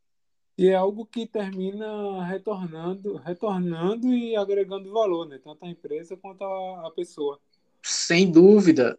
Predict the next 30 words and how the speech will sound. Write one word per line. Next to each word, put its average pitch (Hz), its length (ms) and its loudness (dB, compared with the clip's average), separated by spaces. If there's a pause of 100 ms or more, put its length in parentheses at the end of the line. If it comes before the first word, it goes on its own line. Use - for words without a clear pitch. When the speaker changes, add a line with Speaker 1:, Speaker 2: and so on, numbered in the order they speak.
Speaker 1:
Porque - 300 -2
se 147 40 -2
Speaker 2:
É, 143 160 4
Speaker 1:
ela 139 100 6
Speaker 2:
eu - 60 4
não 214 60 0
Speaker 1:
investe 196 280 0
Speaker 2:
consigo 180 80 -2
nem 175 180 2
Speaker 1:
nele, 202 220 0
Speaker 2:
estimar. 147 260 0 (760)
Speaker 1:
é 151 60 -6
a 151 60 -6
questão 196 360 -8
do, 185 300 -4
do, 170 560 -2
do 170 100 0
longo 180 280 -4
prazo, 147 300 -2
né? 143 140 -20 (1400)
Speaker 2:
Sim, 165 460 0 (360)
eu 135 60 -8
não 160 80 -4
consigo 196 300 6
nem 202 360 6
estimar, 196 840 6 (460)
é, 135 500 0 (100)
até 160 300 2
onde 220 200 4
vai 175 640 6